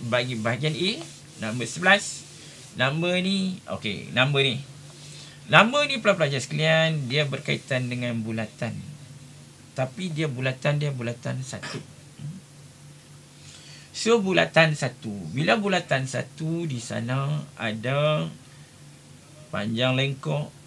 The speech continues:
luas sektor. Namun, soalan dari bab ini, kertas dua, soalan S P M,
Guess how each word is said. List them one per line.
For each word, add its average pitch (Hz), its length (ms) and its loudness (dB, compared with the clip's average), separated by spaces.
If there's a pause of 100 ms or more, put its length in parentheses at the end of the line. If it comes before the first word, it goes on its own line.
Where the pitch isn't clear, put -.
(1000)
luas 127 400 0
sektor. 147 720 -2 (1400)
Namun, 127 720 0 (1700)
soalan 240 560 2
dari 190 720 6 (880)
bab 165 260 4
ini, 104 300 -2 (960)
kertas 170 480 -2
dua, 110 320 -4 (560)
soalan 165 480 -2
S 127 240 -6
P - 140 -10
M, 104 200 -8